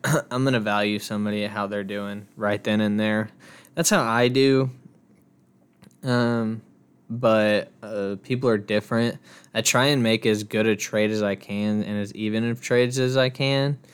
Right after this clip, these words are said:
Uh, obviously, not every trade is even, um, but I think if you have a variety of one s-, a variety of one spot, that does not make sense. If you have a lot of players in one position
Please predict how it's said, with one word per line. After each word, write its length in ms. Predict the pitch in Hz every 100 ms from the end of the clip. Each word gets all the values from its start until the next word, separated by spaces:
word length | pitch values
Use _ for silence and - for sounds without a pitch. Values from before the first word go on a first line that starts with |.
| - - _
Uh, 60 | 117
obviously, 640 | 113 104 117 117 - 117
not 320 | 104 104 107
every 320 | 95 107 107 101
trade 340 | - 104 107
is 200 | 98 95
even, 560 | 101 107 110 110 110 113 -
um, 480 | 107 104 104 98 98 -
but 280 | 113 107
I 120 | 101 113
think 440 | - 107 104 104
if 160 | 107 -
you 120 | 107
have 260 | 110 110 107
a 440 | 104 104 104 101 - _ _
variety 1000 | 110 110 104 98 101 107 107 101 101 101 _
of 160 | 104 107
one 320 | 110 107 104
s-, 180 | 101 - _ -
a 120 | 104
variety 540 | 98 95 92 98 107
of 100 | 104
one 240 | 104 101 95
spot, 440 | - 92 92 92 - - - - _ _ 110
that 280 | 107 113 107
does 180 | 117 107
not 220 | 107 95
make 240 | 101 95
sense. 240 | - 95 95
If 160 | 107
you 60 | 143
have 100 | 165
a 60 | 135
lot 460 | 101 101 104 101
of 140 | 107 98
players 440 | 110 107 107 104
in 220 | 101 101
one 260 | 104 104 104
position 800 | - 101 98 98 120 120 127